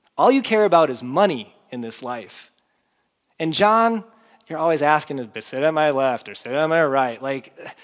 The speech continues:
who cares? You're so conceited and selfish." And Martha,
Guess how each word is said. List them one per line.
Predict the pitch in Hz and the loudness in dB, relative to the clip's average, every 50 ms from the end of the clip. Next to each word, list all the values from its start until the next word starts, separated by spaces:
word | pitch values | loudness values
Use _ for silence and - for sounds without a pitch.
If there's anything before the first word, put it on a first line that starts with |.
| - _ _ | -20 _ _
who | - 269 311 - | 0 2 2 2
cares? | - - - 165 196 247 294 311 294 208 156 131 - - - _ - - _ _ _ _ _ _ _ _ _ _ _ _ _ _ | 0 -4 -2 2 4 6 6 6 6 4 2 0 -4 -10 -16 _ -20 -20 _ _ _ _ _ _ _ _ _ _ _ _ _ _
You're | 180 220 214 | -2 -2 0
so | - - 262 311 320 | 2 4 4 4 4
conceited | - 302 269 - - - 220 247 262 269 240 | 4 2 2 0 0 -2 -2 0 2 4 4
and | 202 175 160 | 4 2 2
selfish." | - - - 160 202 240 - - 123 - - - - - - - _ _ _ _ _ _ _ _ _ - | -2 -2 2 4 4 4 2 -2 -8 -6 -4 -4 -4 -4 -6 -8 _ _ _ _ _ _ _ _ _ 0
And | - 185 180 | 0 2 4
Martha, | 180 190 240 240 233 - 294 294 294 262 226 | 6 6 6 4 4 4 4 4 4 2 0